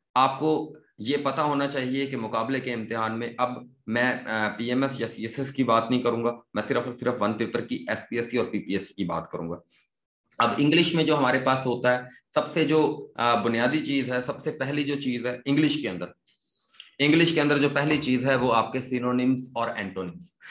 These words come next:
अब सिनोनिम और antonyms के ऊपर आप लोगों को बहुत सारी चीजें दिखाई जाती हैं,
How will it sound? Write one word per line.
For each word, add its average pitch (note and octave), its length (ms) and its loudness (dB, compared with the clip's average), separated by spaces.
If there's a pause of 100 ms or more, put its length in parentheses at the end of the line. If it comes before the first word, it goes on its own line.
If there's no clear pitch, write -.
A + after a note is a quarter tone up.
(180)
अब C3+ 80 4
सिनोनिम F3+ 640 4
और D3+ 280 4
antonyms D#3 480 2
के D3+ 100 0
ऊपर C3 380 0 (280)
आप C#3+ 240 6
लोगों D3 240 0
को D3 460 -4 (160)
बहुत C3 340 -2
सारी D3+ 180 -2
चीजें C#3+ 380 -6
दिखाई A2 340 -2
जाती F2+ 400 -6
हैं, F2 100 -10